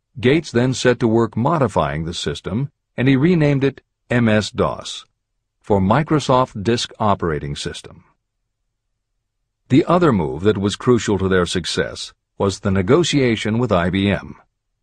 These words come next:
They started from the position that they would not sell an operating system to I B M. What they would do was license the system to I B M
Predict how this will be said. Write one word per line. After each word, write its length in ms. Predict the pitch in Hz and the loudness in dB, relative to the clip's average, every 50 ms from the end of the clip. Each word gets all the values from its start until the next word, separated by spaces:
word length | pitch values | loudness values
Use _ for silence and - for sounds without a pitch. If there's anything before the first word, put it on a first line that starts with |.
| _ _ - | _ _ 0
They 160 | - 147 180 | 2 2 2
started 500 | 160 - - 135 127 131 135 147 151 135 | 2 0 0 2 2 2 2 2 0 0
from 160 | - 139 127 | 0 0 2
the 100 | 131 131 | 2 2
position 520 | 117 135 127 101 101 104 98 - 123 120 120 | 2 2 0 2 2 0 0 -2 -4 -2 -2
that 160 | 113 98 92 | -2 0 2
they 120 | 120 110 | 2 2
would 200 | 104 92 101 92 | 4 2 0 0
not 220 | 120 156 190 180 - | 0 0 0 -2 -4
sell 360 | - - - 151 147 135 123 | -6 -2 0 2 2 2 2
an 80 | 113 107 | 2 2
operating 520 | 101 98 95 - 98 90 85 80 90 87 | 2 2 2 2 0 0 0 -2 -2 -4
system 400 | 85 - - 87 - - 87 82 | -4 -4 -6 -6 -6 -4 -6 -6
to 160 | 78 92 90 85 | -4 -2 -2 -2
I 160 | 76 71 71 | -2 -4 -6
B 220 | - 78 76 69 | -6 -8 -8 -8
M. 280 | 62 58 64 78 107 - _ _ _ _ - | -10 -10 -12 -12 -14 -14 _ _ _ _ -2
What 160 | 127 123 - | -2 0 2
they 120 | 131 127 | 2 4
would 160 | 120 120 110 | 4 4 4
do 160 | 98 113 120 127 | 4 4 4 4
was 280 | 127 139 143 139 - _ - | 4 2 2 0 -2 _ -4
license 500 | 131 147 180 196 180 - - 107 92 - | -2 0 0 0 -2 -2 -2 -4 -4 -2
the 100 | - 104 | -6 -6
system 440 | - - 107 98 - - 101 87 87 | -4 -2 -2 -2 -2 -2 -4 -4 -4
to 120 | 87 98 95 | -2 0 0
I 160 | 87 85 85 | 0 0 0
B 200 | 76 87 85 82 | -2 -2 -4 -4
M 280 | 71 55 - - 73 | -4 -6 -10 -14 -18